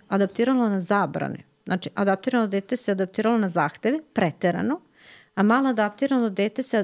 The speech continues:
e, e, adaptiralo na zabrane. Sad, šta su zabrane? Zabrane su one vrste poruka koje nam brane neko naše osnovno pravo, kao što je to pravo na postojanje i pravo na vrednost ili važnost. E,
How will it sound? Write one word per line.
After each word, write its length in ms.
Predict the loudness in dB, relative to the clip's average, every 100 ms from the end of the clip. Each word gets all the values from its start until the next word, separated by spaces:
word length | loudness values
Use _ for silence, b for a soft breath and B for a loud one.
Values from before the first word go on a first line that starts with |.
| 0
e, 60 | 0
e, 240 | 2 2 0 0 2 0 -2
adaptiralo 480 | -4 -4 -2 0 2
na 80 | 2
zabrane. 300 | 0 -2 -4
Sad, 160 | -6
šta 160 | 0 0
su 160 | 2 0
zabrane? 420 | 2 0 -4 -4
Zabrane 440 | 0 0 2 0
su 180 | 0 0
one 220 | 2 2
vrste 320 | 0 -2 -2
poruka 440 | 0 0 0 0 -6
koje 260 | -2 0
nam 160 | 2 2
brane 540 | 2 0 0 -2 -4 -6 b b 0
neko 280 | 0 2 2
naše 340 | 2 2 0
osnovno 480 | 0 0 0 0 0
pravo, 340 | 0 0 0
kao 220 | 0 -2
što 160 | -2 -4
je 40 |
to 160 | -2 -2
pravo 320 | 0 0 0
na 120 | -2
postojanje 680 | -2 -2 -2 0 0 2 -2 -4
i 320 | -2 2 0 -2 _ -4
pravo 340 | 0 0 0
na 260 | 0 -2 -4
vrednost 680 | -6 -6 -6 -4 -2 -2 -4 -10 -4
ili 160 | -4 -2
važnost. 480 | -6 -4 -4 -4 -8 _ b b b b b b _ _ _ _ b b b b _ _
E, 60 | 0